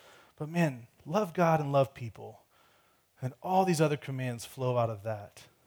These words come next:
So let's live unto God, trusting his commands, surrendering our life, taking on those commands and those key habits,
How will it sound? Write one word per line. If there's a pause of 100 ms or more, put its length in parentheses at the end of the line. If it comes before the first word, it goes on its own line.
(460)
So
let's
live
unto
God,
trusting
his
commands,
surrendering
our
life,
taking
on
those
commands
and
those
key
habits,